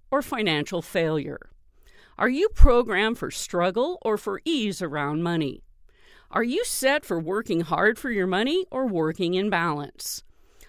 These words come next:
Are you conditioned for having a consistent income or an inconsistent income?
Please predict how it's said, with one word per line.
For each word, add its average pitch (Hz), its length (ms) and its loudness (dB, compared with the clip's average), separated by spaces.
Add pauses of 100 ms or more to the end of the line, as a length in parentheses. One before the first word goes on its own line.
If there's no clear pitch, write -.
Are 185 140 -4
you 220 240 -2
conditioned 233 760 0
for 160 140 -4
having 151 400 -4
a - 20 -6
consistent 214 720 -8
income 277 560 -6 (320)
or 381 220 2
an 381 60 2
inconsistent 190 920 -2
income? 147 480 -6